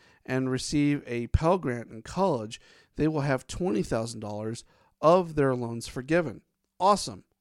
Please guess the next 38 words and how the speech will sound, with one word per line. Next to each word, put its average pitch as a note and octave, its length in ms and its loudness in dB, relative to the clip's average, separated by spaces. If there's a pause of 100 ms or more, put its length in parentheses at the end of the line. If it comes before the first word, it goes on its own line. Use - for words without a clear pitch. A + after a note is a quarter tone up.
(120)
We're A#2+ 160 -4
celebrating G#2+ 640 -4
with A#2+ 200 -4
you." G2 200 -12 (1500)
On G#3 140 4
the B3 80 4
other C4+ 160 2
hand, B2+ 320 -2
there C#3 100 0
are C#3+ 60 4
a C#3+ 40 2
lot C#3+ 100 2
of C3+ 40 -4
people D3+ 220 -6
that A#2+ 160 -4
worked A#2 180 -8
really A2+ 180 -10
hard B2 200 -4
to A2+ 80 -6
pay F#3+ 600 4
or C3 480 2 (100)
their A#3+ 180 -2
children's D3 720 0 (320)
way C3 220 2
through B2 240 -8
school A#2 500 -8 (380)
to - 200 0
already E3 400 4
have C3+ 140 -2
paid F#3 460 2
their D3+ 160 4
loans B2+ 460 -2
off, D#3+ 340 4 (600)
and A2+ 180 -6
they D3+ 120 6
are F3+ 100 6
not E3+ 160 4
happy. D#3 440 2